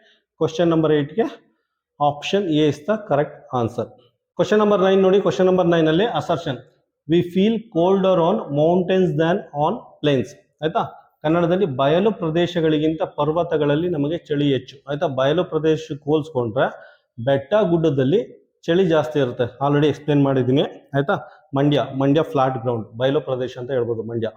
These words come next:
ಆಯ್ತಾ? ಇದರಲ್ಲಿ ಚಳಿ ಇರಲ್ಲ. ನೀವು ನಂದಿ ಬೆಟ್ಟಕ್ಕೆ ಹೋಗ್ತಾ ಇದ್ದಂಗೆ ಚಳಿ ಜಾಸ್ತಿ ಆಗುತ್ತೆ, ಹಿಮಾಲಯ ಪರ್ವತ ಮೇಲೆ ಹೋಗ್ತಾ ಹೋಗ್ತಾ ಚಳಿ ಜಾಸ್ತಿ ಆಗುತ್ತೆ, ನಾವು already ಎಕ್ಸ್ಪ್ಲೇನ್ ಮಾಡಿದ್ದೀನಿ, ಆಯ್ತಾ? ಪ್ರತಿ ನೂರ ಅರವತ್ತೈದು ಮೀಟರ್ ಎತ್ತರಕ್ಕೆ ಹೋದ್ರೆ, ಪ್ರತಿ ನೂರ ಅರವತ್ತೈದು ಮೀಟರ್ ಎತ್ತರಕ್ಕೆ ಹೋದ್ರೆ ಒನ್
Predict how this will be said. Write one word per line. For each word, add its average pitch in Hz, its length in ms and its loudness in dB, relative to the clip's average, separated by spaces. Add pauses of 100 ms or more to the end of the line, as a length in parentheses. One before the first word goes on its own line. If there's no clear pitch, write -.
ಆಯ್ತಾ? 131 200 -8 (120)
ಇದರಲ್ಲಿ 143 240 -4 (100)
ಚಳಿ 147 220 0
ಇರಲ್ಲ. 113 220 -2 (480)
ನೀವು 160 220 0
ನಂದಿ 170 240 2
ಬೆಟ್ಟಕ್ಕೆ 170 260 0
ಹೋಗ್ತಾ 151 280 -2
ಇದ್ದಂಗೆ 147 380 -2 (380)
ಚಳಿ 151 140 0 (100)
ಜಾಸ್ತಿ 135 260 -2
ಆಗುತ್ತೆ, 120 240 0
ಹಿಮಾಲಯ 156 360 2
ಪರ್ವತ 139 260 -2 (240)
ಮೇಲೆ 151 200 0
ಹೋಗ್ತಾ 143 240 -4 (100)
ಹೋಗ್ತಾ 135 300 -4
ಚಳಿ 143 220 0
ಜಾಸ್ತಿ 127 300 -2
ಆಗುತ್ತೆ, 110 240 -4 (120)
ನಾವು 135 180 -2
already 139 280 0
ಎಕ್ಸ್ಪ್ಲೇನ್ 135 320 -6
ಮಾಡಿದ್ದೀನಿ, 113 300 -6 (400)
ಆಯ್ತಾ? 190 180 0 (400)
ಪ್ರತಿ 139 280 0 (100)
ನೂರ 156 200 4 (120)
ಅರವತ್ತೈದು 147 640 2
ಮೀಟರ್ 139 320 0 (760)
ಎತ್ತರಕ್ಕೆ 143 540 -2
ಹೋದ್ರೆ, 123 240 0 (160)
ಪ್ರತಿ 135 320 0
ನೂರ 143 160 2 (100)
ಅರವತ್ತೈದು 135 520 0
ಮೀಟರ್ 131 260 -2
ಎತ್ತರಕ್ಕೆ 131 380 -6
ಹೋದ್ರೆ 120 200 -6 (140)
ಒನ್ 143 100 2